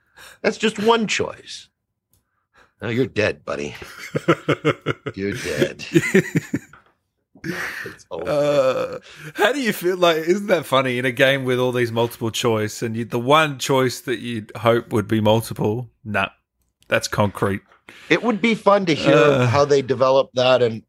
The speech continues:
Speaker 1: what they were thinking behind that. You gotta get one of those guys. You gotta get a C D Projekt Red guy in here.
Speaker 2: <sighs> Unfortunately, I think they're a little bit busy <laughs> with the,
Speaker 1: <laughs>
Speaker 2: <laughs> you know, that's,
Speaker 1: They're a bit
Speaker 2: that's the
Speaker 1: busy
Speaker 2: only
Speaker 1: for that.
Speaker 2: problem, yeah.
Speaker 1: They're like, "We don't wanna talk about Jackie.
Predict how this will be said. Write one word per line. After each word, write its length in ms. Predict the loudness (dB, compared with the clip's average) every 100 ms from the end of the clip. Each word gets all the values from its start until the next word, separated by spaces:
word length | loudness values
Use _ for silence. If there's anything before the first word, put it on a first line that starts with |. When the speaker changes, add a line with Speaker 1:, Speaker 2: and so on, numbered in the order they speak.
| -8
Speaker 1:
what 240 | -6 -2
they 80 | 0
were 140 | -2
thinking 480 | 0 -2 -2 -6 -8 -4
behind 360 | -4 -2 -4 -4
that. 220 | -4 -6 -8
You 140 | 0
gotta 160 | 2 2
get 160 | 2
one 160 | 2 0
of 60 | 2
those 240 | 2 0
guys. 460 | 0 0 -2 -4 -2
You 60 |
gotta 180 | 2 4
get 160 | 4 4
a 120 | 2
C 300 | 0 -4 -2
D 140 | 0
Projekt 420 | 2 2 2 0 0
Red 300 | 0 0 -2
guy 260 | -6 -6 -6
in 180 | -8
here. 280 | -8 -8 -8 -12 _ -16
Speaker 2:
<sighs> 240 | -12 -6
Unfortunately, 600 | -4 0 2 2 2 2
I 20 |
think 160 | 0 2
they're 140 | 0
a 40 | 2
little 220 | -2 -2
bit 160 | -6
busy 460 | -4 -2 0 2 0
<laughs> 60 | 2
with 300 | -2 -2 -4
the, 80 | 0
Speaker 1:
<laughs> 1080 | 2 2 0 -2 -2 -2 -6 -4 0 2 2
Speaker 2:
<laughs> 0 |
you 220 | 2 2
know, 280 | 2 4 0 2
that's, 420 | 0 0 -4 -8 -4
Speaker 1:
They're 200 | 0 0
a 40 |
bit 180 | 0 0
Speaker 2:
that's 180 | 0 2
the 60 |
Speaker 1:
busy 40 | 2
Speaker 2:
only 180 | 4 2
Speaker 1:
for 20 |
that. 40 | 2
Speaker 2:
problem, 500 | 2 2 -2 -2 0
yeah. 240 | 2 2
Speaker 1:
They're 100 | 0
like, 320 | -2 -2 -6 -10
"We 100 | -4
don't 120 | 0
wanna 140 | 0 -2
talk 240 | -4 -2
about 200 | -2 -2
Jackie. 600 | -2 -4 -4 -10 -12